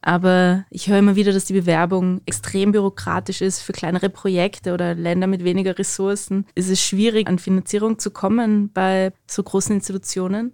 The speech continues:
Gibt es Möglichkeiten, solche Hürden abzubauen? Oder sind die Anlagen schon zumindest zu einem Teil einfach nötig?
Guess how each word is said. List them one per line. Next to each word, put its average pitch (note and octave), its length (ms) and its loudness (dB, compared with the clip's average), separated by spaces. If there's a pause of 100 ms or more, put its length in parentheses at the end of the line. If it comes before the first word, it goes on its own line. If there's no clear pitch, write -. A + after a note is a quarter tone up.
(280)
Gibt G#3+ 180 0
es - 140 -4
Möglichkeiten, G#3 760 2
solche G3+ 300 -6
Hürden G#3+ 180 0
abzubauen? A#3 1080 -2 (160)
Oder G3 180 -4
sind G#3 220 -2
die - 80 0
Anlagen G#3 480 2
schon A3+ 440 2
zumindest B3 500 2
zu A3 100 -4
einem G#3+ 120 0
Teil F#3 300 -2
einfach G3 420 -6
nötig? G3+ 600 -2